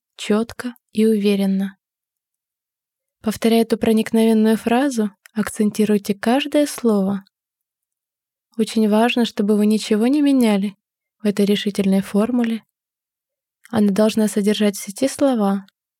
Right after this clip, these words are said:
и в том же порядке, который вы произносили в начале практики.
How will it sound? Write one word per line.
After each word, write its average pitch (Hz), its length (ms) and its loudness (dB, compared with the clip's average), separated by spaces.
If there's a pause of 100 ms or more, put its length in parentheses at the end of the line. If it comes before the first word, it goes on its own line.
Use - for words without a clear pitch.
(120)
и 208 100 -6
в - 80 -12
том 247 180 2
же 285 140 0
порядке, 202 640 -2 (720)
который 202 400 0
вы 196 120 2
произносили 196 760 0
в 269 80 2
начале 190 420 0
практики. 196 720 -6